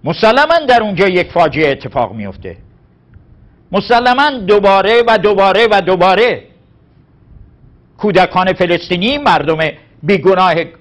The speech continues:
فلسطینی، به خاطر بازی‌های بزرگ استراتژیکی دنیا، نه به خاطر فقط اسرائیل،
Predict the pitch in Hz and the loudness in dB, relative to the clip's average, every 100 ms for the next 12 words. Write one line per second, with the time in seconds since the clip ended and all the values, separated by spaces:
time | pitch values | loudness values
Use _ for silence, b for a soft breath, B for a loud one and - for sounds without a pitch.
0 | _ - 190 180 - 170 165 196 233 _ | _ -2 0 0 -2 -8 -6 -6 -6 _
1 | _ _ _ - 196 196 196 208 214 170 | _ _ _ -2 0 0 0 0 0 2
2 | 185 143 170 185 214 180 175 151 226 247 | 0 0 0 2 2 0 0 2 2 2
3 | 214 175 - 190 180 190 165 156 220 196 | 0 -4 -6 -2 0 -2 -4 0 2 2
4 | 180 175 185 196 135 B - 170 190 247 | 0 -2 0 0 -2 B -10 -6 0 2
5 | 254 247 196 175 175 156 - 139 147 - | 2 0 0 0 -2 -2 -2 0 -2 -2
6 | 151 - 131 127 104 | -8 -6 -4 -2 -4